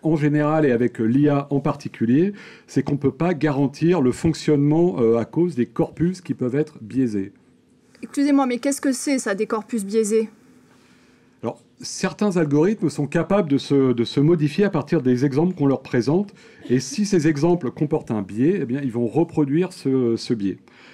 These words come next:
Speaker 1: Par exemple, si on veut qu'une intelligence artificielle rende des décisions de justice, il faut lui donner les jugements passés. Si ces exemples sont biaisés contre une certaine catégorie de population, disons au hasard,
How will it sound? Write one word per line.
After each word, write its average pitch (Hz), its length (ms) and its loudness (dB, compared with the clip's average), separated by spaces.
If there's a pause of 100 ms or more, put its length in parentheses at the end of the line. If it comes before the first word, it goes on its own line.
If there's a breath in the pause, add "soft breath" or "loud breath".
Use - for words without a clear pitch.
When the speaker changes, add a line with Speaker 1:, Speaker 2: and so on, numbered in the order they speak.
(220 loud breath)
Speaker 1:
Par 156 140 2
exemple, 170 380 2
si - 120 0
on 143 60 4
veut 175 120 4
qu'une 151 180 2
intelligence 151 540 0
artificielle 147 500 -2
rende 135 400 0
des 117 140 2
décisions 143 480 -2
de 107 180 0
justice, 156 560 -4 (320 loud breath)
il 123 80 -2
faut 185 220 2
lui 170 100 0
donner 131 260 2
les 151 140 4
jugements 131 380 -2
passés. 113 420 -2 (1000 soft breath)
Si - 180 -2
ces 180 240 2
exemples 180 500 2
sont - 180 -4
biaisés 156 440 2
contre 135 240 0
une 131 80 2
certaine 160 420 0
catégorie 147 540 2
de 117 80 2
population, 143 680 0
disons 131 380 -2
au 147 160 2
hasard, 143 460 2